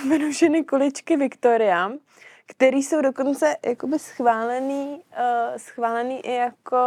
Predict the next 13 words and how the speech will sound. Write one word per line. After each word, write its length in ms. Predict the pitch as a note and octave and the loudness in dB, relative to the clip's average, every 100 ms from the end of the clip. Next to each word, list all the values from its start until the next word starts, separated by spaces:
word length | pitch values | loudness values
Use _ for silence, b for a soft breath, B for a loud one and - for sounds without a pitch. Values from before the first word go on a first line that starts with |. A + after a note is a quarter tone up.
| B3 | 2
jak 200 | A#3+ A#3 | 0 -4
to 180 | - C#4+ | -4 -2
říct, 280 | A#3 F3 - - _ _ | -2 -6 -12 -20 _ _
antiinkontinenční 1040 | - A#3+ C4 B3 B3+ C4 C4 B3+ B3+ C#4+ C#4 | -4 -2 0 -2 -2 -2 -2 -2 -4 -4 -2
produkt. 520 | A3 G3 F#3 A3+ _ _ b b b b b - | -2 -2 -4 -10 _ _ b b b b b 0
A 220 | A3 A3 | 2 2
při 480 | A3 C4+ C4 B3+ - | 0 0 2 0 -2
jejím 240 | A#3+ A#3+ | -2 -2
pravidelným 680 | B3 A#3 A#3 B3 A#3+ A#3+ A#3+ | -2 -2 0 -2 -2 -4 -6
užívání 880 | - G#3 A3+ A3 A3+ A3 A3+ A#3+ C#4 | -8 -6 -2 0 0 0 0 0 -2
slibujou, 1080 | C#4 - C#4+ D#4+ D#4+ F#4+ G4 - - G3 A#3 B3+ _ _ b b b b b | -4 -8 -8 -8 -6 -6 -4 -4 -6 -8 -12 -18 _ _ b b b b b
eh, 320 | A3+ A3 G#3+ A3 | 2 4 2 0
že 520 | A3 G#3 A#3+ A3+ A3 | -2 -2 2 2 2